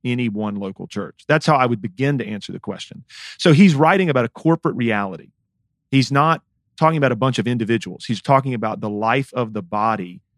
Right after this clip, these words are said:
and he's talking about how that fleshes itself out and how it's profitable to individuals who comprise the body.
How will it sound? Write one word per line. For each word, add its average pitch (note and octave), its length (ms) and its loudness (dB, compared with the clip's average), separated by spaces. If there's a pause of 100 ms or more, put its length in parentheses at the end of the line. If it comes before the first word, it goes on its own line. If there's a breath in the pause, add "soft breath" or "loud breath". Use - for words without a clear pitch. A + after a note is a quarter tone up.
(160)
and C3 100 -2
he's B2 120 -2
talking B2 280 0
about A2 240 -2
how C3+ 380 -2
that A2+ 380 -4 (420)
fleshes D3+ 480 0
itself B2+ 400 -2
out G#2+ 260 -4
and A2+ 100 -6
how A#2 160 -2
it's A2 120 -8
profitable A2+ 720 -4
to - 180 -6
individuals B2 800 -2
who C3 80 2
comprise B2 580 -4
the F2+ 100 -12
body. - 260 -16